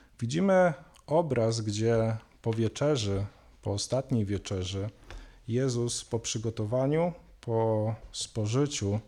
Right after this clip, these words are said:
jej z uczniami idzie i ci uczniowie mu towarzyszą. Czytamy, że tak jak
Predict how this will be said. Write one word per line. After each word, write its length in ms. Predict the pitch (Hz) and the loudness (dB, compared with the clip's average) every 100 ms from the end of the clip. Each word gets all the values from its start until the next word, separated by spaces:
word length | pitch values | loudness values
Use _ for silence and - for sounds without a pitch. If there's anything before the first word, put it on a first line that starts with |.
| - - - - | -14 -20 -12 -2
jej 200 | 107 104 | 0 2
z 80 | 110 | 0
uczniami 760 | 113 - 127 131 120 110 120 - | -4 -2 0 2 4 2 0 -4
idzie 440 | 143 160 190 208 208 - | -4 0 0 0 -6 -8
i 120 | 120 | -6
ci 140 | - | -2
uczniowie 520 | 123 113 - 127 123 120 | -2 -2 0 0 2 2
mu 200 | 117 110 | 2 2
towarzyszą. 840 | 117 107 104 113 120 - 87 90 - - - - - | 0 2 2 2 0 0 -2 -2 -6 -20 -20 -20 -10
Czytamy, 380 | 123 160 185 175 | 0 2 4 2
że 120 | 170 | 0
tak 240 | 175 170 | 0 2
jak 280 | 165 160 | 2 2